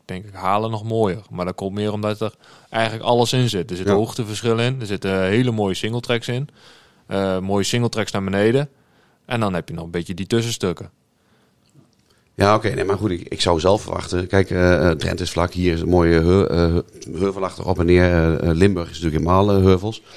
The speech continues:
Speaker 2: Dat misschien qua zwaarte dan, dan, eh, Limburg zwaarder is? Of, ehm,
Speaker 1: Ja,
Speaker 2: verkijk ik
Speaker 1: maar
Speaker 2: me dan?
Speaker 1: Lim-, Limburg is eigenlijk, eh, zoals de Bad Brandjes Challenge,
Speaker 2: Ja?
Speaker 1: is eigenlijk heel veel, eh, ja,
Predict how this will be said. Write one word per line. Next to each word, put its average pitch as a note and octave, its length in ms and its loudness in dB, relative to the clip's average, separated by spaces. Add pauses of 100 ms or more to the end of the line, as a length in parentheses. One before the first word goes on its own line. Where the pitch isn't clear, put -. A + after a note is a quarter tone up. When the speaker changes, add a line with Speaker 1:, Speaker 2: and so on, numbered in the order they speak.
(400)
Speaker 2:
Dat G2 160 0
misschien F#2+ 220 -4
qua F2+ 180 0
zwaarte G2 380 2
dan, E2 180 0
dan, E2+ 300 2
eh, E2+ 160 0
Limburg F#2 260 4
zwaarder C3+ 320 4
is? C3 140 -2
Of, - 300 -4 (120)
ehm, G#2+ 260 4
Speaker 1:
Ja, F#2 60 -2 (220)
Speaker 2:
verkijk G#2 220 4
ik A2+ 60 4
Speaker 1:
maar B2 80 4
Speaker 2:
me B2 60 6
dan? B2+ 100 6
Speaker 1:
Lim-, C3 260 -4
Limburg C3 400 2
is A#2+ 160 -2
eigenlijk, A#2 400 -2
eh, A2 60 0
zoals G#2 260 -2
de G#2+ 60 -6
Bad G2+ 160 0
Brandjes A#2+ 300 0
Challenge, G#2 360 4
Speaker 2:
Ja? - 60 -10
Speaker 1:
is G2 100 -4
eigenlijk F#2+ 300 -2
heel G2 120 -2
veel, G2+ 400 0
eh, F#2+ 320 -4
ja, E2+ 280 -2